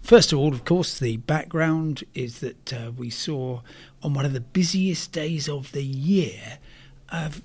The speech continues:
complete failure for several hours of the nats, that's the National Air Traffic Service, the nats,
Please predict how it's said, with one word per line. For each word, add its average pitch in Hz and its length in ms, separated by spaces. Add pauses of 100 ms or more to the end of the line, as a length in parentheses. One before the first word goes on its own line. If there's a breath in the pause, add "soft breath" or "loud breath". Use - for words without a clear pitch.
(140)
complete 185 360
failure 220 360
for 147 100
several 151 580
hours 175 560 (100)
of - 600
the 175 400 (120)
nats, 156 840
that's 123 300
the 113 460 (460)
National 127 480
Air 123 160
Traffic 127 480
Service, 135 680 (300 loud breath)
the 175 120
nats, 185 540